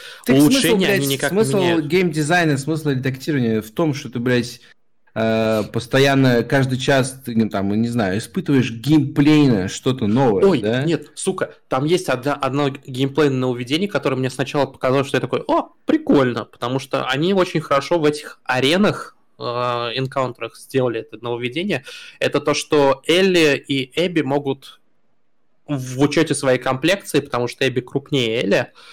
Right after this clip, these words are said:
Speaker 2: вот, а, могут протискиваться под какие-то объекты между объектами. Это охуенная механика, но и с неё меня трясло, потому что у меня мозг на автомате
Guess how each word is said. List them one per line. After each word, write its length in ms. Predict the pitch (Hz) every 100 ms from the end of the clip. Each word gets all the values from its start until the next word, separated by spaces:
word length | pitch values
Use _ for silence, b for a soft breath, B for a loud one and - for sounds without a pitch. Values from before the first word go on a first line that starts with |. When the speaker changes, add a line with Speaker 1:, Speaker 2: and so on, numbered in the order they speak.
| B B
Speaker 2:
вот, 440 | 131 131 117 - _
а, 340 | 127 127 123 123
могут 380 | 135 160 151
протискиваться 760 | - 139 - 190 - 139 135 131
под 180 | - -
какие-то 460 | 123 - 139 135
объекты 460 | 123 123 165 165 123
между 380 | 127 127 117 120
объектами. 500 | 113 120 - 117 117
Это 260 | 131 135
охуенная 440 | 143 - 165 139 120
механика, 600 | 123 160 180 196 127 -
но 140 | 135 139
и 60 |
с 120 | 139
неё 200 | 151 156
меня 220 | 143 120 117
трясло, 380 | - - 143
потому 340 | 160 - 117 120
что 300 | - 117 117 B B B B -
у 40 |
меня 160 | 131 151
мозг 260 | 185 190
на 60 | 139
автомате 480 | - 135 156 135